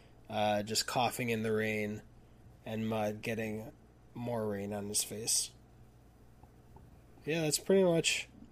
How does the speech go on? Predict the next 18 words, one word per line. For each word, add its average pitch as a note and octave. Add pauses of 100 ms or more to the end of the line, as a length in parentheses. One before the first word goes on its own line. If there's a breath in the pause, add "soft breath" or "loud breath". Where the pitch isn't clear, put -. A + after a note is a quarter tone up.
(120)
what D3+
I've D#3
got. C3
We C3
don't C#3+
have D3
a B2+
good C3
look C#3+
at, A#2+ (800 loud breath)
uh, A2+
what B2
the A#2
gate A#2+
looks C3+
like A2+
after A#2
it -